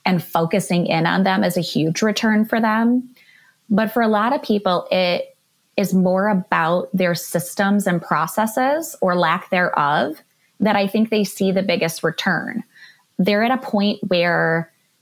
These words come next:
they started off as a small, sometimes family-owned practice. Everyone's kind of doing their own thing and, and reaching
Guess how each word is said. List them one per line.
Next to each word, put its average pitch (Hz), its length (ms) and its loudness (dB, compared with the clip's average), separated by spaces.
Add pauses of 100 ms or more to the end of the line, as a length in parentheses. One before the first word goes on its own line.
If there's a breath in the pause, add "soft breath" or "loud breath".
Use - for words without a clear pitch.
they 196 120 2
started 190 380 0
off 180 260 0
as 185 120 0
a 185 60 0
small, 170 680 0
sometimes 190 480 0
family-owned 175 640 0
practice. 156 840 -2 (640 loud breath)
Everyone's 208 580 0
kind 185 340 -2
of 180 180 -2
doing 180 380 0
their 175 240 0
own 170 200 0
thing 175 380 0
and, 160 180 -2
and 165 240 0
reaching 170 680 0